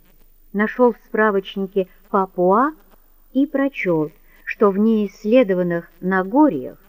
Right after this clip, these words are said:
куда отправился Колем, первый контакт между белыми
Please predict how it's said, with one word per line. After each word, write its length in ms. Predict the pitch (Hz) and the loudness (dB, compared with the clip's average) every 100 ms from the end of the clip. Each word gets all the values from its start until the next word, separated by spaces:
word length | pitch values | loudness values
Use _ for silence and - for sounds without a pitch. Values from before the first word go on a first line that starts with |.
| _ _ _ | _ _ _
куда 300 | - 202 170 | -2 0 0
отправился 600 | 196 - 196 170 180 - 220 | -2 -2 -2 -2 -4 -6 -2
Колем, 420 | 220 170 135 - _ _ _ _ _ - | 2 2 2 -10 _ _ _ _ _ 2
первый 340 | 269 240 233 | 4 4 2
контакт 640 | 226 220 220 214 - - | 0 -4 -2 -2 -4 -6
между 360 | 175 180 165 185 | -6 -4 -2 -2
белыми 520 | 180 220 175 170 160 | 2 2 2 -2 -4